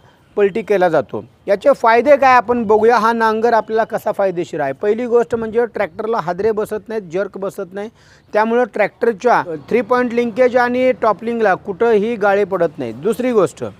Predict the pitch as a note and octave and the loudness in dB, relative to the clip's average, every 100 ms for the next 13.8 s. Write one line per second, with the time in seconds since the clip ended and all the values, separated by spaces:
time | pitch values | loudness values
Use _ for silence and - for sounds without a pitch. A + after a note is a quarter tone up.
0 | _ - - - _ _ - C#3 A3+ C#4 | _ -20 -20 -20 _ _ -18 0 2 2
1 | - - A#3 C4+ B3+ - B3 B3 B3 B3+ | 0 0 2 2 0 -2 0 0 2 2
2 | G#3 - - A#3+ B3+ A3 - - A#3+ G3 | 2 0 2 2 2 -2 -12 0 0 2
3 | B3 A3+ A#3 G#3+ A#3 A#3 A#3 A#3+ A3 A#3+ | 2 2 2 -2 -2 -2 0 0 2 2
4 | B3 B3 A#3 - - A3+ A3+ F#3 A#3 G#3 | 0 -6 -6 -10 -2 0 0 2 2 4
5 | G#3+ A3+ G3 A3+ G#3+ A3 G#3 G#3+ G#3 - | 2 -2 -8 -10 -6 -4 -2 -2 -4 -8
6 | - G3 G#3 G3 G#3 F#3 E3 F#3 A#3 - | 0 2 2 0 0 0 0 -2 -4 -10
7 | - - - - - - - F#3+ - C#4 | -20 -20 -20 -20 -20 -20 -4 -2 0 0
8 | C#4 C4 B3 B3 A#3+ A3+ A#3 A#3+ A#3+ B3 | 2 4 4 4 2 2 0 0 0 0
9 | A#3+ A3 A3 A3+ A#3 A3+ A3 G#3 G3+ G#3+ | 2 2 2 0 -2 0 -2 0 2 2
10 | G#3 G3+ A3 F#3 G#3 G#3+ G#3+ G#3+ G3 F3+ | 0 0 -2 -2 -4 -4 -4 0 -2 -2
11 | G#3 G#3 G3 G#3+ G3+ - F3+ - F3+ G3+ | -6 -4 -4 -4 -8 -14 -14 -8 -2 0
12 | G3+ D#3+ G3+ A3 A3+ E3+ E3+ E3+ F#3 F3+ | 0 -2 -6 -6 -4 0 0 2 0 0
13 | F#3 F3 F3+ - E3 F3+ C#3+ | -4 -4 -4 -4 -2 0 0